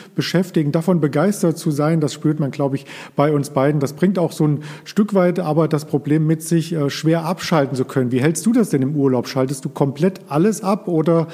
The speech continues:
äh, bist du dann nur für die wichtigsten Streams oder Twitter-Feeds zu erreichen?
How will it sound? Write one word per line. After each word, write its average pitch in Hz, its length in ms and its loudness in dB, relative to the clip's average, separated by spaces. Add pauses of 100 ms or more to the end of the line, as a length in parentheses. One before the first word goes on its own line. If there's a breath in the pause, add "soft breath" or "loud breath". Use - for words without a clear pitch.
(280 loud breath)
äh, 156 60 0
bist 156 300 -2
du 160 40 4
dann 147 320 2
nur 151 140 2
für 156 140 -2
die 135 180 -2
wichtigsten 151 560 -2
Streams 135 600 -2
oder 123 260 0
Twitter-Feeds 127 680 -4
zu 143 120 -6
erreichen? 110 420 -6